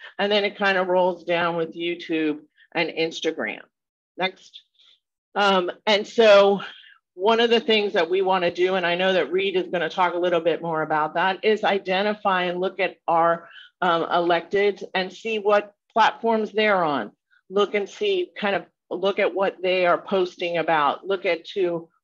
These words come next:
what they're, what they're saying and in what mediums they're, what platforms they're using, and then tailor your engagements, um, to those as well. Next. Um,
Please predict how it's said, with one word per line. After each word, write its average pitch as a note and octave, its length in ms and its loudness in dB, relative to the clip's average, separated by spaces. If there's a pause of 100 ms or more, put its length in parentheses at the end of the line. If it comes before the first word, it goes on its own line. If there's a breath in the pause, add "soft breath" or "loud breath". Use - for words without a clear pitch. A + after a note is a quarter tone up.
what F#3 320 -2
they're, F#3 500 0
what F#3+ 240 -2
they're F#3 200 -2
saying F#3 520 -2
and E3 100 -2
in E3 200 -4
what F3+ 240 0
mediums F3+ 540 -4
they're, E3+ 220 0
what F3+ 220 -2
platforms F3 560 -4
they're F3 140 -2
using, D#3 500 -6
and F3 140 -6
then F#3+ 140 -4
tailor G#3 500 0
your G3+ 340 0
engagements, E3+ 800 -4 (540 loud breath)
um, F3 420 -2 (180)
to G3 240 -4
those D#3+ 560 0 (200)
as D#3+ 260 -4
well. - 320 -8 (340)
Next. - 460 -12 (600 loud breath)
Um, F3+ 360 0